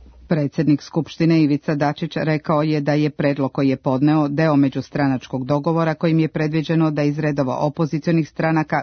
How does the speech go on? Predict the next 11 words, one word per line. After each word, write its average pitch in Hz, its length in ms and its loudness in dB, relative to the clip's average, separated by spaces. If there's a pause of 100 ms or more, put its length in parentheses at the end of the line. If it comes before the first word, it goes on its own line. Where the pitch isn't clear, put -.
koje 135 180 -4
nisu 143 340 0
u 156 60 -2
parlamentu 160 680 0 (260)
u 208 160 2
Republičku 170 600 -2
izbornu 151 360 -2
komisiju 156 680 0
uđe 151 420 0
šest - 560 -4
članova 156 540 0